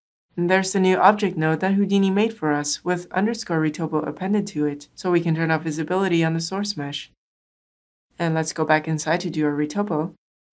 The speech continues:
Since it is not unusual to change parameters and save them as a new default,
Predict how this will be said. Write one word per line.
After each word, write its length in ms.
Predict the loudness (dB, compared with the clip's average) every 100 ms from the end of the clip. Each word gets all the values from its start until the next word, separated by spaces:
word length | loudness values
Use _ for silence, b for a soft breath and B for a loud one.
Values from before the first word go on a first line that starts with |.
| _ _ _
Since 320 | -4 0 0
it 100 | 2
is 140 | 2 4
not 200 | 2 4
unusual 540 | 4 4 4 2 0
to 120 | 0
change 340 | -4 -2 -2 -2
parameters 680 | -2 0 0 2 0 0 -6 -4
and 120 | -4
save 200 | -2 -2
them 140 | -2
as 180 | -2 -2
a 40 |
new 180 | -2 -2
default, 560 | -2 -4 -2 -2 -2